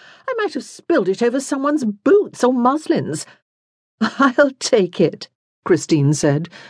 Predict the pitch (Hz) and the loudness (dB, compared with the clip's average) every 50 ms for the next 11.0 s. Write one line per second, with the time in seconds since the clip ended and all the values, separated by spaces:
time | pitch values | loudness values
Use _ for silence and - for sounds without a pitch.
0 | - _ _ - 320 302 254 214 190 - 147 135 147 151 147 127 131 - - - | -20 _ _ 0 2 4 4 2 2 0 0 0 0 0 0 0 -2 -2 0 0
1 | 147 135 131 156 165 - - - 165 - - - 139 135 127 - 170 170 170 160 | 2 2 2 2 0 2 0 0 -2 -2 -2 0 2 2 2 2 2 2 4 2
2 | 135 127 123 127 123 - - - - - _ _ _ _ _ _ _ _ _ _ | 2 2 0 -2 -4 -8 -12 -12 -14 -20 _ _ _ _ _ _ _ _ _ _
3 | - - 254 233 233 - - - 285 302 359 359 359 311 - 220 220 233 208 160 | -2 0 0 0 0 -2 0 2 4 6 6 6 6 4 4 4 4 4 4 2
4 | 139 135 - - 147 139 156 190 220 208 - 214 214 220 208 - - - _ - | 0 -2 -2 0 0 2 4 2 2 2 2 2 2 2 2 -2 -6 -10 _ 2
5 | 214 285 320 302 202 147 143 156 170 185 208 208 - - - 247 262 247 294 285 | 4 6 6 6 4 4 4 4 4 4 2 0 -2 0 0 0 2 2 0 0
6 | 254 - - - 208 262 330 370 247 170 170 151 - 196 226 247 202 180 175 175 | 0 0 2 2 4 6 6 6 6 4 2 2 4 4 4 6 4 4 4 4
7 | 160 165 220 247 220 160 143 143 151 160 185 214 233 220 - - - - - _ | 4 4 6 6 4 4 4 4 4 4 4 4 2 0 -4 -14 -20 -20 -20 _
8 | _ _ _ _ _ _ _ _ - 262 254 - - 285 302 - 262 254 262 247 | _ _ _ _ _ _ _ _ 0 0 2 4 4 2 2 4 4 2 2 2
9 | - - 247 233 - 247 226 190 175 175 180 175 160 160 180 180 180 185 190 190 | 2 2 2 2 4 2 2 2 2 4 4 4 6 4 4 6 6 6 6 4
10 | 185 185 - 220 202 - 220 196 196 220 240 - 208 185 165 165 156 160 160 | 4 2 2 -2 0 2 2 4 4 4 2 2 2 2 2 2 2 0 -2